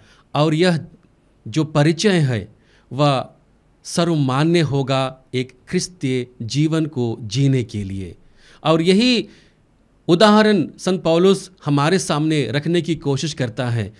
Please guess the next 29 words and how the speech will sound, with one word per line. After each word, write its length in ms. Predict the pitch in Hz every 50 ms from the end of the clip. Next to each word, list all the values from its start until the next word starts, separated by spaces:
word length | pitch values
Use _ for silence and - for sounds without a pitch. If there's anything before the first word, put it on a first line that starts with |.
| - - _ _ -
कि 100 | 156 143
हमें 380 | 131 151 151 156 151 135 117 -
अपने 260 | 139 - - 139 131 117
जीवन 380 | 113 - 160 175 170 185 185
के 200 | 180 - 135 127
द्वारा 540 | 110 104 110 117 113 117 120 120 110 95 - - _ _ _ _ _ _ _ _ _ _ _ _ _ _ _ -
एक 120 | 139 139 -
न्यायपूर्ण 1160 | 113 113 117 123 131 135 143 151 156 170 170 160 170 - _ _ 139 135 139 131 127 120 113
जीवन 460 | 101 107 131 135 127 135 131 127 120
जीना 360 | 104 - 120 120 117 117 113 113
है, 280 | 92 - - 90 - - - _ _ _ _ -
दूसरों 360 | 123 147 147 147 151 143 139
को 180 | 127 - 139 123
प्यार 320 | - - 123 113 117 127
करते 420 | 117 - 135 120 113 - 143 135 139
हुए, 220 | 131 151 156 151 - - - - _ -
दूसरों 340 | 180 208 202 202 196 196 190
को 200 | - 175 170 160
क्षमा 360 | 151 - 170 147 147 143 143
करते 380 | - - 117 110 - 127 117 110
हुए। 320 | 107 101 107 98 87 - - _ _ _ _ _ _ - - - - _
अपने 520 | 170 190 196 240 240 247 247 233 185 - - 135
दूसरे 460 | 131 135 208 240 220 - 254 262 247
भाग 340 | 202 175 170 185 202 214 214
में 120 | 214 226
संत 260 | 214 214 214 208 208
पौलुस 340 | 202 170 170 180 196 208 208
कहते 340 | - 165 160 156 208 202 185
हैं 260 | 165 160 170 190